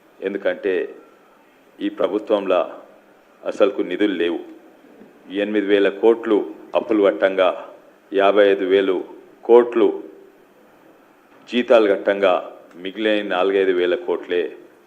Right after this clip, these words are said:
దాంతోటే విద్య, వైద్య రంగము, రోడ్లు, హాస్పిటళ్ళు ఇవన్నీ కూడా నడపాలి. అసాధ్యమైన పరిస్థితి. అటువంటప్పుడు రైతులకు రెండు లక్షల రూపాయల రుణమాఫీ అని ఇంతకుముందు అన్నారు,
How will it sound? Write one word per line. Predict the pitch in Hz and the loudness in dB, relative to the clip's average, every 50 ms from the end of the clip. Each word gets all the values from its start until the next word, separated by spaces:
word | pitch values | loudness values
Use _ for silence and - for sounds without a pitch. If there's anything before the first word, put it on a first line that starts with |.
| _ - - | _ -10 -4
దాంతోటే | 92 95 98 98 - 104 101 98 196 107 92 87 76 78 - - | -2 -2 -2 -2 -2 -2 -2 0 0 0 -2 -2 -4 -6 -8 -8
విద్య, | 92 95 90 - 101 98 | -8 -8 -6 -4 -2 -2
వైద్య | 95 92 87 90 90 95 95 - 104 98 92 90 | 0 0 0 0 0 -2 -2 -2 -2 0 0 0
రంగము, | 90 92 92 90 87 85 87 85 85 82 82 | -2 -4 -4 -6 -6 -6 -8 -8 -10 -10 -4
రోడ్లు, | - 95 98 98 98 95 95 92 92 85 80 - - - - - - _ - - - _ _ | 0 2 4 4 2 2 -2 -4 -4 -4 -4 -8 -12 -16 -20 -20 -20 _ -20 -20 -20 _ _
హాస్పిటళ్ళు | - 98 101 101 101 - - - - 98 92 90 | 2 2 2 2 0 -6 -8 -6 -4 -4 -2 -2
ఇవన్నీ | 87 90 90 90 92 101 107 110 | -2 -2 -2 -2 -2 -2 -2 0
కూడా | 107 107 101 98 87 71 - - - - - - - - - - | 2 4 4 4 4 2 -2 -8 -16 -20 -20 -20 -20 -20 -18 -10
నడపాలి. | 95 95 92 - - 92 87 90 95 95 92 - - - - - - 85 | -6 -6 -6 -4 -2 -2 -2 -2 -2 -4 -8 -10 -18 -20 -20 -18 -14 -14
అసాధ్యమైన | 90 - - 107 104 104 107 101 98 101 90 87 | -8 -2 0 0 2 2 0 -2 -2 -2 -4 -6
పరిస్థితి. | 82 - 82 78 78 76 - - - - - - - - - - | -6 -6 -6 -6 -6 -8 -10 -16 -16 -16 -16 -16 -18 -14 -10 -8
అటువంటప్పుడు | 95 - - 101 92 - 92 87 - - 120 117 104 95 - - - - - - - - - - - _ _ _ - 82 | -8 -4 -4 -4 -4 -4 -4 -6 -4 -4 -2 0 0 -2 -2 -6 -14 -20 -20 -20 -20 -20 -20 -20 -20 _ _ _ -10 -2
రైతులకు | 85 92 101 101 - 110 107 101 98 104 104 98 85 - - - - - | 2 2 2 2 2 2 2 2 2 0 -2 -2 -2 -4 -8 -16 -16 -10
రెండు | 82 92 95 95 92 95 | -6 -4 -4 -2 0 0
లక్షల | 92 90 - - 95 90 90 87 80 | 0 0 -2 -4 -2 0 0 0 0
రూపాయల | 85 90 87 - 95 92 85 | -2 -4 -4 -2 -2 -2 -2
రుణమాఫీ | 80 87 90 90 87 85 85 - - - 85 78 - - - | -2 -4 -6 -4 -4 -4 -6 -6 -8 -12 -12 -12 -12 -12 -12
అని | 92 90 85 | -12 -10 -10
ఇంతకుముందు | 85 - 95 - - 90 85 80 | -10 -10 -10 -10 -10 -10 -6 -6
అన్నారు, | 80 85 82 80 80 80 80 | -6 -4 -4 -6 -8 -8 -12